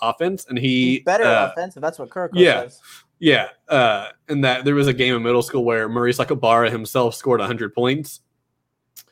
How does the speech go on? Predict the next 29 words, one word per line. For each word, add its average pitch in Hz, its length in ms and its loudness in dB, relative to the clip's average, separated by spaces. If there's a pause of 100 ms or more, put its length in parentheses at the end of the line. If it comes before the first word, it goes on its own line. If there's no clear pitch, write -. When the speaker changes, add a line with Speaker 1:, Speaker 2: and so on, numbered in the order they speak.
(220)
Speaker 1:
That 143 140 2
game 156 200 4
was 170 140 4
the 151 80 2
game 143 220 4
where 139 80 0
they 127 120 2
beat 135 220 -4
Kiyoshi's 120 480 -2
team. 92 320 -10 (880)
So, 135 540 2
uh, 117 400 0
Kiyoshi 143 520 0
is 131 120 -2
determined 123 440 -4
to, 117 80 -2
like, 107 300 -6 (180)
beat 127 220 -2
Murray 117 220 -2
Sakabara 110 880 -2
and 120 160 -8
prove 117 400 -4
that 107 320 -2 (920)
not 135 240 2
only 127 220 4
he's 120 140 -2
a 117 60 -2
better 110 260 -2
player, 110 580 -2